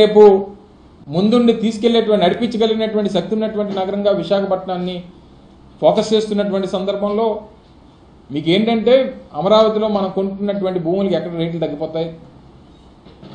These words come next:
ఎక్కడ మన రియల్ ఎస్టేట్ డౌన్ అయిపోతుంది, ఎక్కడ మన real estate మనం పెట్టినటువంటి పెట్టుబడికి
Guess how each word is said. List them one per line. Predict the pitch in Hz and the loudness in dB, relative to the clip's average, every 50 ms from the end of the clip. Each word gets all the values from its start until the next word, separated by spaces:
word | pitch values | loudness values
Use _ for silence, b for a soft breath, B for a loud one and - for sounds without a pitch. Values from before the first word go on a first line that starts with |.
| - 139 160 | 0 0 0
ఎక్కడ | 170 233 226 220 | 4 4 4 4
మన | 220 214 208 190 | 4 2 4 6
రియల్ | 190 208 220 220 | 6 6 6 6
ఎస్టేట్ | 214 214 220 208 170 165 | 4 6 4 4 4 4
డౌన్ | 165 190 208 208 | 2 4 4 4
అయిపోతుంది, | - 196 190 - 185 190 185 202 214 202 - - - - - - - - - - - - - _ _ - - - - - - - - - - - - - - - | 4 2 0 -2 -2 -2 -2 -2 -2 -2 -8 -14 -16 -20 -20 -20 -20 -20 -20 -20 -20 -20 -20 _ _ -20 -20 -20 -20 -20 -20 -20 -20 -20 -20 -20 -20 -20 -8 -2
ఎక్కడ | 156 190 180 226 226 226 | 0 0 2 2 4 4
మన | 226 226 220 214 | 4 4 6 4
real | 226 226 226 226 | 4 6 6 4
estate | 220 226 233 214 214 | 4 4 2 2 2
మనం | 214 208 - 202 | 2 2 2 2
పెట్టినటువంటి | 196 196 202 226 214 196 214 226 214 196 196 196 | 0 2 0 -2 0 0 0 0 0 0 0 0
పెట్టుబడికి | 190 190 214 202 220 214 202 - 214 214 | 0 0 2 2 4 4 4 2 2 0